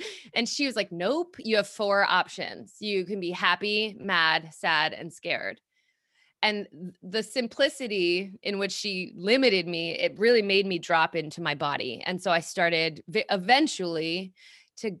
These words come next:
leave my head and go back into my feelings. And there was just a way, she was this, she was Jewish and hip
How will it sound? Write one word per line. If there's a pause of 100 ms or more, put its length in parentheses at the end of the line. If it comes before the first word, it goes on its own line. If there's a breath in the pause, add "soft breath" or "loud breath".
(200)
leave
my
head
and
go
back
into
my
feelings. (500 soft breath)
And
there
was
just
a
way,
she
was
this,
she
was
Jewish
and (180)
hip